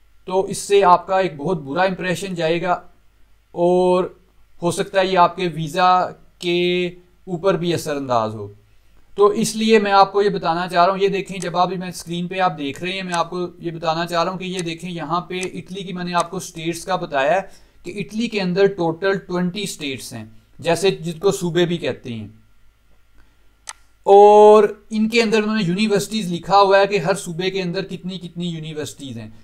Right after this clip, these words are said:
इसके अंदर चार हैं, इसके बाद उन्होंने लाजियो का लिखा हुआ है, लाजियो के अंदर उन्नीस हैं। अभी मैं आपको थोड़ी सी इसकी मज़ीद डिटेल दिखाता हूँ। ये देखें, यहाँ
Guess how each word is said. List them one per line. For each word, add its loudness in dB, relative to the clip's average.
इसके -6
अंदर 2
चार 6
हैं, -4
इसके -8
बाद 0
उन्होंने -4
लाजियो 2
का -2
लिखा -2
हुआ 2
है, 0
लाजियो 2
के -8
अंदर -6
उन्नीस -4
हैं। -16
अभी 0
मैं 4
आपको 4
थोड़ी 0
सी -6
इसकी -8
मज़ीद -4
डिटेल -2
दिखाता -2
हूँ। -2
ये 4
देखें, -4
यहाँ -4